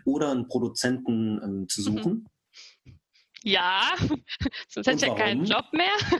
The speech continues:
Speaker 2: <laughs> Nee, ähm, weil, also was man tatsächlich oft übersieht, ähm, also es ist ja schön, keine Ahnung, zwei Leute treffen sich, merken, boah, wir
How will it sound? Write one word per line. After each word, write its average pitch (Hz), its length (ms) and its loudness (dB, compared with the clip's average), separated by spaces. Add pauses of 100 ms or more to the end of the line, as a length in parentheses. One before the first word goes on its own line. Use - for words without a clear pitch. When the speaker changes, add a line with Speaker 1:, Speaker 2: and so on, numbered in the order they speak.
(540)
Speaker 2:
<laughs> - 1120 -2
Nee, 233 320 2 (120)
ähm, 220 560 0 (840)
weil, 269 560 2
also 240 220 0
was 247 160 2
man 233 200 2
tatsächlich 247 580 0
oft 262 160 0
übersieht, 220 720 0 (280)
ähm, 220 460 0 (140)
also 247 140 4
es - 20 -
ist - 60 0
ja 277 80 6
schön, 349 300 2
keine 277 200 2
Ahnung, 220 140 -2
zwei 226 140 2
Leute 226 260 0
treffen 277 340 0
sich, 247 240 0
merken, 226 300 0
boah, 233 200 2
wir 214 160 2